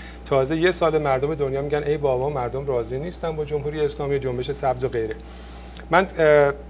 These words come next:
سخن تکمیلیم در این هستش که هنوز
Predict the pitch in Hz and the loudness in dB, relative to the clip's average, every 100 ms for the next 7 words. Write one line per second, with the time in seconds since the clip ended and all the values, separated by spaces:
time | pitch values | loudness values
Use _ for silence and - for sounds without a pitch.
0 | - - - - - - - - 151 151 | -18 -18 -18 -18 -18 -18 -16 -4 0 2
1 | 143 139 147 139 - 147 190 170 175 196 | 0 2 2 2 0 -2 2 2 2 2
2 | 170 - 135 - 196 - - - - - | 0 0 -2 0 -2 -2 -10 -16 -16 -12
3 | - 165 156 160 196 214 190 | 0 4 6 6 2 2 -4